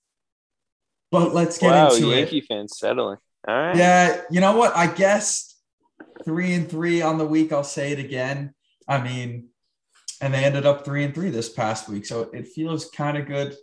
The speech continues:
Speaker 1: No, I'd, I'd rather them have won all of their games, but that, that's beside the point.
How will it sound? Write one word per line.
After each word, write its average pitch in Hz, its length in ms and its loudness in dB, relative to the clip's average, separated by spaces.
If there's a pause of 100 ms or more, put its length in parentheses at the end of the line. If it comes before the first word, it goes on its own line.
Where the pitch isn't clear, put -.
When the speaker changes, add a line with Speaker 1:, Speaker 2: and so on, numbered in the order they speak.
(800)
Speaker 1:
No, 127 180 -2
I'd, 110 300 2
I'd 110 160 0
rather 98 360 -4
them 98 300 -6
have 101 260 -8 (220)
won 104 480 -4
all 104 300 0
of 90 60 -12
their 98 100 -12
games, 87 360 -12
but - 360 0
that, 160 280 0
that's 175 200 0
beside 113 440 -2
the - 60 -8
point. 104 340 -10